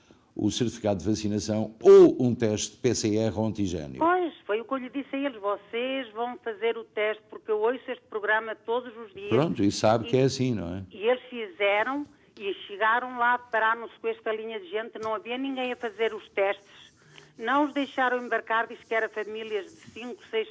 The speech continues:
Speaker 2: pessoas, porque a minha sobrinha depois telefonou a dizer, e eles não os deixaram embarcar, porque aconteceu com a minha sobrinha. A minha sobrinha fez porque eu exigi,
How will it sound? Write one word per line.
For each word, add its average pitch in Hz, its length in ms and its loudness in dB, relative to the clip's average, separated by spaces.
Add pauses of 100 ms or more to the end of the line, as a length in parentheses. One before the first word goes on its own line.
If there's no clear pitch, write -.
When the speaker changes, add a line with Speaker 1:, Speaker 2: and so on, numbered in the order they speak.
(100)
Speaker 2:
pessoas, 254 220 -10
porque 170 240 -8
a - 20 0
minha 160 160 0
sobrinha 185 420 -6
depois 175 220 -6
telefonou 170 560 -2
a 196 60 -2
dizer, 160 580 -4 (800)
e 262 440 -6 (140)
eles 214 420 -2
não 214 200 -2
os 202 80 -14
deixaram 196 500 -2
embarcar, 180 520 0 (500)
porque 285 260 -2
aconteceu 262 400 -6
com 269 140 -6
a 262 80 0
minha 269 240 -8
sobrinha. 226 320 -6
A - 20 -2
minha 190 240 -2
sobrinha 202 460 -10
fez 262 260 -6
porque 226 240 -8
eu 220 100 -4
exigi, 160 560 -10